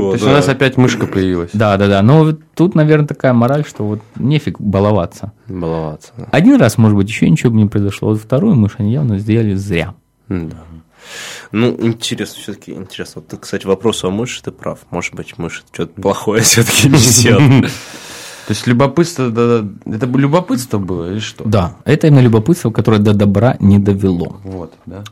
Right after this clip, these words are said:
Speaker 1: Мораль сей басни <laughs> такова.
Speaker 2: Так вот, да. А может быть, это ещё также мораль, э, неправильно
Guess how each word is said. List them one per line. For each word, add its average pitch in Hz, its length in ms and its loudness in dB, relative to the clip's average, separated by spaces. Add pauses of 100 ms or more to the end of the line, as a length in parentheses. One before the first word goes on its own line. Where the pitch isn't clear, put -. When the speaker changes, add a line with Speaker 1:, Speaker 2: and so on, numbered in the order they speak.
Speaker 1:
Мораль 120 360 0
сей - 200 -6
басни 113 380 0
<laughs> - 480 -6
такова. 87 420 -14
Speaker 2:
Так 87 140 -10
вот, 82 140 -8
да. 80 140 -6 (240)
А 90 180 0
может 123 320 0
быть, 110 160 0
это 101 180 0
ещё 110 200 -2
также 104 260 -2
мораль, 107 460 0
э, 87 320 0
неправильно 110 1040 0